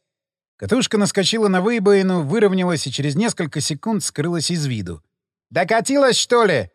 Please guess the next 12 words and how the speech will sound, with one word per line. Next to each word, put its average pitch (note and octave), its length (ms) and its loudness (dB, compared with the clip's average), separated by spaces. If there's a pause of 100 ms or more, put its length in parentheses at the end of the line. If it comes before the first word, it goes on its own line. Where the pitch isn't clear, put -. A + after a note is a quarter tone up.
(340)
с - 100 -20
надеждой D#3 440 -4
спросил D3 400 -4
шашлычник. C#3 720 -6 (480)
«Ну?» — A#3+ 340 4 (400)
отозвался G#2 560 -4
Рыжий. F#2 360 -6 (340)
«Вон B3 280 2
мы A#3 100 2
ее A3 200 2
как F#3+ 220 0
раскочегарили-то!» G3 1000 0